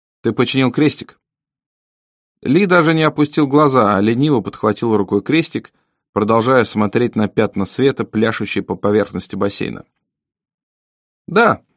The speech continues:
и ношу его на себе на случай, если вдруг столкнусь с ней, продавая журналы». Он сделал паузу, а затем продолжил. «Я же говорил тебе про похабные журналы,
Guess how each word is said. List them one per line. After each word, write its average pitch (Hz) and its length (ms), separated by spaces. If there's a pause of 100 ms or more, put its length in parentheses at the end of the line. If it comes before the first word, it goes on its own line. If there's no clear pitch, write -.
(640)
и 127 100
ношу 151 380
его 143 280
на 127 120
себе 135 300
на 131 140
случай, 143 360
если 107 280
вдруг 107 320 (200)
столкнусь 120 600
с - 80
ней, 139 140
продавая 107 460
журналы». 92 520 (1200)
Он 123 160
сделал 107 360
паузу, 143 420
а 104 40
затем 104 320
продолжил. 101 580 (920)
«Я 147 200
же 131 120
говорил 160 380
тебе 113 260
про 107 140
похабные 117 500
журналы, 110 540